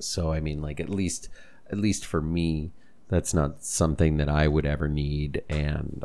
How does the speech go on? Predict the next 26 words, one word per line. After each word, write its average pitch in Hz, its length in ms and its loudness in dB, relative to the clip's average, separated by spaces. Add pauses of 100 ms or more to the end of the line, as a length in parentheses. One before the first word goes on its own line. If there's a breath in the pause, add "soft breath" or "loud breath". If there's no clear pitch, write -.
I 82 200 2
can't 80 280 2
even 76 160 2
imagine 76 760 0
what 90 300 2
you 80 140 2
would, 73 260 -4
I 87 140 2
guess, 82 240 2
like, 82 180 2
maybe 80 320 4
working 87 400 2
on, 80 180 4
like, 78 280 -2 (100)
I 78 80 -4
don't 80 140 -2
know, 76 180 0
an 76 160 -2
oil 82 380 4
rig 107 500 4
in 76 540 -2 (160)
a 85 240 -2 (200)
fucking 80 360 -2
glacier. 78 720 -2
<laughs> - 40 -20 (440 soft breath)
Like, - 500 4